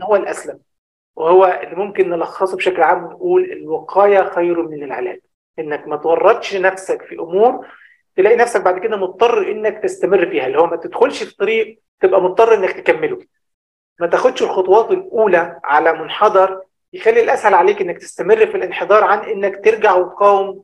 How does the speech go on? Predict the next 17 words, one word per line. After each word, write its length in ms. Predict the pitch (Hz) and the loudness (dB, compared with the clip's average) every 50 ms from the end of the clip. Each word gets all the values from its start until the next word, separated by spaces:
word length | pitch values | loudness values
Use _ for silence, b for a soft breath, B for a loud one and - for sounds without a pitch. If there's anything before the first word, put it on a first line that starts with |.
| _ _ | _ _
للرجوع 300 | 170 160 165 170 190 180 | -2 -2 2 2 2 2
مره 280 | 156 160 151 151 165 160 | 2 2 -2 -2 -4 -4
اخرى 200 | - - 131 120 | -4 -6 -10 -12
يعني. 200 | 110 - - _ _ _ _ _ _ _ _ _ _ _ _ _ | -12 -16 -18 _ _ _ _ _ _ _ _ _ _ _ _ _
طيب، 300 | 214 196 185 - - - | 4 4 4 2 -2 -6
ازاي 280 | 185 - - 208 220 220 | -12 0 4 4 4 4
ممكن 520 | 220 220 208 214 214 190 185 180 170 175 - | 4 0 -2 -2 -2 -2 -2 -4 -4 -8 -10
بشكل 320 | - - 220 214 214 208 185 | 0 2 2 2 4 4 4
عملي 420 | 170 185 220 220 226 214 214 208 | 4 4 2 2 0 -2 -2 -2
نطبق 560 | 202 190 180 - 208 196 - - 202 196 196 - - - _ _ | -4 -4 0 0 -2 -2 0 0 0 0 0 -4 -10 -16 _ _
فكره، 460 | - 190 190 190 190 190 185 190 190 - - - _ | 0 0 0 4 4 4 4 4 0 -6 -14 -14 _
آه، 960 | 180 165 156 156 151 151 147 147 143 143 139 139 139 156 160 - - - - | -8 -6 -4 0 2 2 4 2 2 0 -2 -2 -2 -2 -4 -4 -6 -8 -8
الوقايه 380 | 156 156 151 - - 185 180 165 | -6 -6 -2 2 4 4 4 4
خير 300 | - 180 180 170 165 156 | 4 2 2 2 0 -2
من 100 | 151 151 | -4 -6
العلاج 360 | 147 143 131 143 151 139 123 | -6 -2 0 2 2 2 0
دي؟ 220 | 123 123 123 - | -4 -10 -14 -18